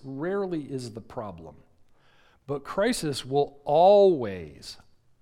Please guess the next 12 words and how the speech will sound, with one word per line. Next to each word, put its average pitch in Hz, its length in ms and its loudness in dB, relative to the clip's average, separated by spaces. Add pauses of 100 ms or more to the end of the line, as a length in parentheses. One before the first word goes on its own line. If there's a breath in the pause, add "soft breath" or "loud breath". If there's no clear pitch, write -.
(120)
always 175 1120 4
reveal 123 440 -4
problems 104 920 -6 (500 soft breath)
that 113 100 -10
already 113 420 -6
exist. 92 640 -16 (840 soft breath)
You 101 140 -14
can 143 120 -10
see 135 200 -8
this 127 180 -6
in 123 160 -10
marriage 95 500 -10